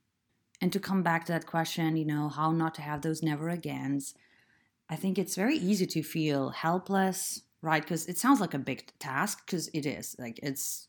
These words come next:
a monumental task. Like, I cannot prevent them. Like, it's not within my power. But I think it doesn't mean that we cannot start, like, anywhere, right? So, man, simple things like, hey,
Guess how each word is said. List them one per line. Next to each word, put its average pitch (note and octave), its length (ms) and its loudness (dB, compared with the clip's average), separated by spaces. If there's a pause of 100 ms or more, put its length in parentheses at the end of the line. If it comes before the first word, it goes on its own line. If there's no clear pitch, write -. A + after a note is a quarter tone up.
a D3 60 0
monumental D3 680 4
task. - 440 -14 (580)
Like, B3+ 120 -6
I E4 80 -2
cannot D#3+ 260 2
prevent B2 380 -10
them. A3+ 400 0
Like, D#3 380 -10 (100)
it's - 180 -6
not F#3 140 0
within E3+ 280 0
my D3+ 200 -2
power. C2 480 -6 (800)
But F#3+ 180 -2
I F#3 80 2
think A3 240 4
it G3 80 -2
doesn't F#4 240 6
mean B3 160 10
that F3+ 140 4
we E3+ 180 2
cannot D3+ 380 -4
start, - 560 -6 (200)
like, A#2+ 180 -12
anywhere, A#2+ 560 -12 (120)
right? C#3 340 -2
So, C#3+ 340 0 (400)
man, G#3 380 8
simple F#3 380 2
things F3 320 0
like, C#3+ 340 -4
hey, C4 380 -4